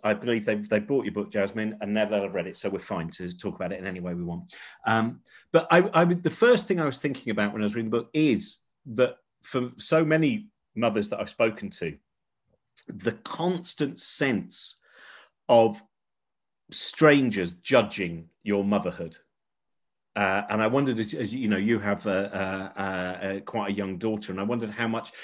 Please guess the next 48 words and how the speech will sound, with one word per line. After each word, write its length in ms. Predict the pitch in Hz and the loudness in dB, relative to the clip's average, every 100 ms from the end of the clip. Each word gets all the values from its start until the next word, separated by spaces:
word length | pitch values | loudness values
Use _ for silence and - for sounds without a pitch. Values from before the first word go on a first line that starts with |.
| - - - - | -16 -18 -20 -4
as, 300 | 117 107 - - | -2 -2 -6 -2
as 240 | 113 98 | -2 0
you 240 | 131 160 | 4 4
moved 300 | 151 139 127 | 6 4 2
around 380 | 120 117 117 101 | 0 0 2 0
as 100 | 98 | -2
a, 100 | 107 104 | -2 -2
as 160 | 101 | -2
a, 200 | 104 101 101 | 0 0 -2
as 140 | 95 | -4
a 60 | 104 | -2
young 280 | 107 101 | 0 0
mother, 420 | 123 147 95 87 104 _ - _ _ _ _ - | -2 -2 -2 -4 -8 _ -20 _ _ _ _ -8
how 220 | - 139 | -4 0
much 240 | 151 139 - | 0 -2 0
that 240 | - - | 0 0
played 260 | - 123 117 | 0 0 -2
its 100 | - | -8
part, 360 | - 123 107 | -4 -4 -4
the, 60 | 101 | -6
the, 400 | - 113 - 139 | -10 -8 -6 -8
the 80 | 127 | -8
fact 240 | - 131 - | -6 -6 -8
that 100 | 117 | -10
people 180 | 139 | -10
can 140 | - 127 | -8 -8
suddenly 340 | - 156 160 | -4 -2 -2
go 160 | 151 139 | -2 -2
into 200 | 135 - | -4 -6
your 80 | 123 | -8
space 360 | - 139 - | -6 -8 -8
and 80 | 104 | -8
suddenly 400 | - 160 147 147 | -4 -4 -2 -4
give 220 | 143 120 | -4 -2
you 80 | 131 | -4
advice 340 | 107 135 107 | -2 -4 -4
and 100 | - | -8
suddenly 420 | - - 151 139 135 | -6 -2 -2 -2 -4
tell 200 | - 131 | -4 -2
you 140 | 110 | -2
how 160 | 123 120 | -2 -2
you're 240 | 120 117 | -2 -2
wrong, 340 | 120 156 101 | 0 0 0
even 220 | 101 107 127 | -2 -4 -4
though 80 | |
they're, 180 | 123 117 | -4 -4
they're 280 | - 131 127 | -4 -6 -6
strangers. 800 | - - - 180 196 90 - - | -12 -10 -6 -2 -2 -4 -10 -20